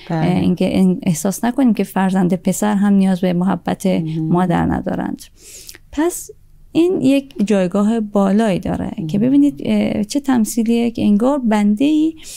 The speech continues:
Speaker 2: از اولاد اسماعیل را آزاد کردند. حضرت امام صادق علیه السلام می‌فرمایند که آقایون سه تا ویژگی را ن-، باید داشته باشن که اگر که نداشته باشن در خودشون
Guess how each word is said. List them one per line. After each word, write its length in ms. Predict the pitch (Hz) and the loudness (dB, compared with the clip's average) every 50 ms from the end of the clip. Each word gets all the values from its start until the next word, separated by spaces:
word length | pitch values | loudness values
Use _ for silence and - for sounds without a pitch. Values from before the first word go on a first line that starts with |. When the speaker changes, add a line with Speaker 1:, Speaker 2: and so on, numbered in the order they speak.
| - - - - - - - - - - | -16 -16 -16 -18 -20 -20 -20 -10 -4 0
Speaker 2:
از 240 | 202 202 202 - - - | 0 0 0 -2 -2 0
اولاد 460 | 220 220 214 214 220 277 349 403 392 | 0 2 2 2 2 2 0 0 0
اسماعیل 580 | 339 277 247 - - 240 226 214 214 220 214 226 | 0 -2 -2 0 0 0 0 0 0 0 0 0
را 260 | 233 233 240 247 254 - - - - - | 0 0 -2 -2 -4 -8 -14 -20 -8 -4
آزاد 440 | - 185 185 180 175 165 - - - | -2 -2 0 0 -2 -4 -4 -4 -8
کردند. 420 | - 208 - - - - 302 - - _ _ _ - - - - - - - | -12 -14 -12 -12 -14 -14 -18 -20 -20 _ _ _ -20 -20 -20 -20 -20 -8 -2
حضرت 380 | - 381 392 453 440 453 440 403 | -2 0 0 0 0 0 0 2
امام 160 | 381 370 349 | 2 0 0
صادق 300 | - 311 311 311 311 294 | 2 0 2 2 2 2
علیه 320 | 294 277 269 262 254 233 | 0 2 2 2 2 2
السلام 580 | 247 247 254 - 226 226 226 220 220 214 208 208 | 0 0 0 0 0 2 2 2 2 2 2 2
می‌فرمایند 800 | 202 202 196 - 208 202 196 190 185 185 185 196 233 247 247 247 | 2 2 2 0 0 0 2 2 2 2 2 2 2 0 0 0
که 400 | 247 247 233 233 226 220 214 214 - - - - _ | 0 -2 0 0 -2 -2 -4 -6 -10 -18 -20 -6 _
آقایون 420 | - 294 311 320 320 302 302 294 | 0 0 2 2 2 4 4 2
سه 180 | 277 294 294 294 | 2 2 0 0
تا 140 | - 277 240 | 0 0 0
ویژگی 560 | 202 208 196 185 180 190 180 185 208 208 214 | 2 2 2 2 2 0 0 0 0 0 2
را 280 | 226 226 220 226 226 226 - - _ - | 0 0 0 -2 -4 -6 -12 -16 _ 2
ن-، 240 | 190 190 190 190 - - - _ _ - _ _ - 202 196 196 | 4 4 6 4 2 0 -4 _ _ -20 _ _ -2 0 0 2
باید 300 | 208 202 196 214 220 - | 2 2 2 0 0 0
داشته 340 | 196 190 170 - - - - | -2 -2 -2 -2 -4 -4 -4
باشن 340 | - - - - 151 - - - - | -4 -6 -4 -4 -4 -6 -6 -8 -10
که 120 | - - - | -10 -8 -4
اگر 320 | - - 403 427 480 453 415 | -2 -2 -2 0 0 -2 0
که 100 | - 339 320 | 2 2 2
نداشته 340 | 302 285 262 262 262 262 | 4 4 2 0 0 0
باشن 220 | 262 247 - 302 294 | -2 0 2 4 4
در 160 | 277 247 226 | 4 4 2
خودشون 680 | 214 - 262 254 277 262 - 277 277 285 285 285 285 | 0 0 0 0 0 0 2 2 2 4 4 2 0